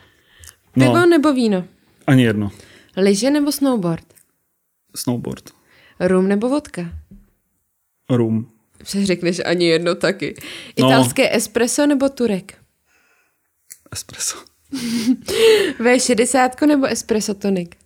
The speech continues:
Speaker 1: Co je V šedesátka?
Speaker 2: Filtr.
Speaker 1: Ne, to ne. Espresso tonik je dobrý.
Speaker 2: Proteinový nápoj anebo ovesná kaše?
Speaker 1: Spíš ta ovesná kaše.
Speaker 2: Co ti Míša dneska připravila k snídani?
Speaker 1: No, vajíčka.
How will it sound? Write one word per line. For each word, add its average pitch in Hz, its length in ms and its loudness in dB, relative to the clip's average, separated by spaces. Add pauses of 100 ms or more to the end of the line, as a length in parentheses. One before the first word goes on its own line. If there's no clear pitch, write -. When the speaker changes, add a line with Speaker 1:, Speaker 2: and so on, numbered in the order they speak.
(1000)
Speaker 1:
Co - 160 -8
je 113 80 -6
V 117 120 -6
šedesátka? 123 680 -10 (280)
Speaker 2:
Filtr. 196 360 -6 (760)
Speaker 1:
Ne, 107 280 -10
to 120 80 -14
ne. 117 180 -16 (1120)
Espresso 139 340 -2
tonik 127 260 -4
je 135 60 -8
dobrý. 113 280 -8 (340)
Speaker 2:
Proteinový 226 560 0
nápoj 240 720 0 (100)
anebo 247 380 0
ovesná 190 480 -4
kaše? 180 420 -8 (1400)
Speaker 1:
Spíš - 300 -12
ta - 100 -6
ovesná - 440 -4
kaše. - 360 -10 (100)
Speaker 2:
Co 262 140 -6
ti 262 140 -4
Míša 202 260 -2
dneska 185 300 -2
připravila 170 520 -2
k 165 60 -10
snídani? 185 500 -2 (280)
Speaker 1:
No, 139 200 4
vajíčka. 127 420 0